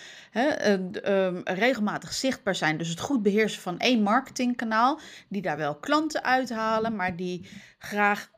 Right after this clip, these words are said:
één of meerdere ka-, marketingkanalen daarbij zouden willen pakken om ervoor te zorgen dat hun volume, het volume, eh, van hun klantenaantal, maar ook het volume qua bereik of qua netwerk, eh, of het volume van hun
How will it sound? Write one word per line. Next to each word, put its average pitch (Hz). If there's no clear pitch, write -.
één 196
of 175
meerdere 175
ka-, -
marketingkanalen 180
daarbij 165
zouden 220
willen 190
pakken 190
om 208
ervoor 185
te 165
zorgen 185
dat 160
hun 180
volume, 254
het -
volume, 220
eh, 180
van 175
hun 180
klantenaantal, 208
maar 185
ook 165
het -
volume 170
qua 156
bereik 247
of -
qua 185
netwerk, 202
eh, 208
of 226
het 226
volume 165
van 170
hun 226